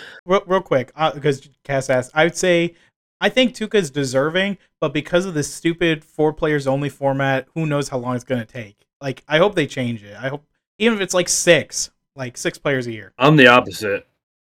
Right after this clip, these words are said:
Speaker 1: Opposite?
Speaker 2: I, w-, I don't,
Speaker 1: Like,
Speaker 2: I don't,
Speaker 1: two?
Speaker 2: no, I'm saying I don't think he deserves to be in, but I think it's a participation
Speaker 1: Okay.
Speaker 2: thing now more than an elite of the elite, and I think eventually he'll get in, which I think is ridiculous.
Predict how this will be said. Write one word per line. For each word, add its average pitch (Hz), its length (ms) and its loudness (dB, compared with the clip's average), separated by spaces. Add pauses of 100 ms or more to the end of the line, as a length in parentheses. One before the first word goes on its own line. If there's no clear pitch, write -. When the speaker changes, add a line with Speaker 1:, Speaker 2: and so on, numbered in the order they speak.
(180)
Speaker 1:
Opposite? - 460 -4
Speaker 2:
I, - 20 -10
w-, 143 200 6
I 123 220 8
don't, 151 220 6
Speaker 1:
Like, 180 140 4
Speaker 2:
I 143 100 10
don't, 156 160 10
Speaker 1:
two? 262 280 6
Speaker 2:
no, 170 140 10
I'm 151 260 6
saying 151 400 6
I 131 120 4
don't 135 200 4
think 131 200 -2
he 117 80 -8
deserves 110 380 -2
to 104 100 -10
be 104 180 -4
in, 92 180 -6
but 90 220 -8
I 98 140 -4
think 98 280 -6
it's 95 140 -16
a - 40 -20
participation 101 800 -4
Speaker 1:
Okay. 107 200 -2
Speaker 2:
thing 87 320 -8 (480)
now 92 260 -2
more 90 300 -2
than 87 180 -6
an 87 160 -8
elite 90 380 -10
of 85 100 -12
the 82 120 -10
elite, 85 340 -4
and 78 100 -14
I 78 80 -10
think 80 160 -10
eventually 78 460 -12
he'll 73 140 -16
get 69 180 -14
in, - 240 -18
which 82 220 -10
I 80 60 -6
think 76 160 -10
is 71 120 -14
ridiculous. 71 520 -14